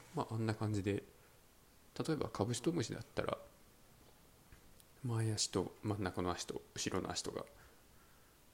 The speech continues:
ちょうど前向いて、横向いて、後ろ向いてみたいな。で、角がまっすぐなってて、触角もピンとなってる。まあ、そういう形で固定されてると思うんですけど、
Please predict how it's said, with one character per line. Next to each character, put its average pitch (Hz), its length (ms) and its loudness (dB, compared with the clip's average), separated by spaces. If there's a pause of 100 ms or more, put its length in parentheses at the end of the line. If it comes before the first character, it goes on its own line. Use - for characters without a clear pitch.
(400)
ち - 80 -12
ょ - 60 0
う - 60 0
ど - 140 -6 (380)
前 104 220 4
向 101 160 4
い 85 40 2
て、 - 120 -2
横 87 200 0
向 87 120 2
い 85 40 -2
て、 - 100 -6 (720)
後 - 220 -2
ろ - 80 -2
向 - 60 -2
い - 60 -4
て - 140 -2
み - 100 -4
た - 100 -8
い - 100 -4
な。 - 1300 -14
で、 147 220 -2 (800)
角 101 240 4
が 90 100 4
ま 92 120 0
っ 95 60 -2
す - 180 -2
ぐ 92 80 4
な 87 100 -2
っ - 40 -8
て - 160 -4
て、 - 180 2 (480)
触 - 240 0
角 107 200 -2
も - 140 -2 (560)
ピ 98 120 0
ン 98 80 -4
と - 120 -6
な 90 100 -8
っ - 40 -12
て - 140 -8
る。 - 160 -4 (760)
ま - 60 -14
あ、 - 20 -10
そ - 180 -2
う 120 40 4
い 117 80 4
う 113 40 0
形 117 360 0
で 104 160 4 (160)
固 101 100 0
定 101 160 4
さ - 140 -2
れ 98 80 -4
て 101 100 4
る - 60 -2
と - 100 0
思 - 160 0
う - 40 -4
ん - 60 -6
で - 60 0
す - 100 -2
け - 100 -4
ど、 - 180 -2